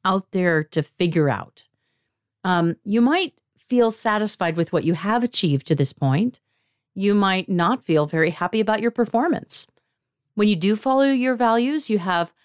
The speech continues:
a better sense of certainty, integrity, and confidence in yourself and the life you're living. So how do you figure out what your values are? There are so many ways you can discover what your core values really are.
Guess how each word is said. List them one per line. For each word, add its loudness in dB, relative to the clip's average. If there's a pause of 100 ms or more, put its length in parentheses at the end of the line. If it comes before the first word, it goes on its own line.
(240)
a -2
better 0
sense -2
of 0
certainty, -2 (160)
integrity, -2
and -2
confidence -2
in 0
yourself -2
and -2
the 0
life 0
you're -2
living. 0 (920)
So 2
how -4
do 4
you 6
figure 0
out 0
what -4
your 2
values 0
are? -2 (960)
There 0
are 2
so 0
many 2
ways 0
you 0
can 0
discover 0
what -2
your 0
core 0
values -2
really 0
are. -2